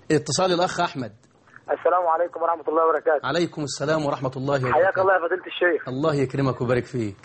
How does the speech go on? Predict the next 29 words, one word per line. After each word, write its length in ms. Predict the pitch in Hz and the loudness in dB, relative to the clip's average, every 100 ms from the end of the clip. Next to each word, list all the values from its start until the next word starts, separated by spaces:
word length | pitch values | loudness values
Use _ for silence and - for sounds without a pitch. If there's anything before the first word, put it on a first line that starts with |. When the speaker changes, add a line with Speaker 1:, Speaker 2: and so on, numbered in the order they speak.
| - | 2
Speaker 2:
والله 340 | 151 190 220 | 2 2 0
إنه 180 | 202 196 | 0 -2
أحبك 340 | 180 165 196 151 | 0 -2 0 0
في 60 | |
الله. 220 | 170 170 156 | 0 2 2
Speaker 1:
أحبك 440 | 143 117 180 - | -2 -2 -4 0
الله 160 | 156 160 | -2 0
وأحببتنا 360 | 147 123 156 135 | -2 0 0 0
فيه. 320 | 135 120 104 - _ - | 0 -4 -4 -10 _ 2
Speaker 2:
والله 300 | 160 175 214 233 | 2 4 4 4
أقسم 220 | 220 220 190 | 2 -2 0
بالله 300 | 190 214 202 | 4 4 4
أننا 300 | 190 214 202 | 4 2 2
في 60 | 196 180 | 2 2
أمس 160 | 208 - | 2 -2
الحاجة 460 | 196 - 175 208 208 | -4 0 0 0 0
إلى 180 | 196 185 185 | 0 2 0
مثل 160 | 202 202 | 0 2
هذه 260 | 185 208 202 | 2 4 2
الكلمات 480 | - 180 175 202 190 | 2 2 4 2 0
الطيبة 440 | - 175 202 190 165 | -2 4 4 4 -2
الجميلة. 480 | 151 170 196 156 | 0 0 2 0
Speaker 1:
ربنا 180 | 139 160 | 0 0
يكرمك. 480 | 131 - 131 110 98 - - 151 | -2 -2 -4 -4 -8 -18 -4 2
Speaker 2:
التي 280 | 190 226 214 | 4 4 0
يحتاج 340 | - 220 220 208 190 | 0 2 2 2 2
إليها 420 | 214 214 190 175 160 - | 4 4 6 4 2 0
كل 240 | 233 226 214 202 | 0 2 0 0
مسلم 420 | - 196 226 | -4 0 2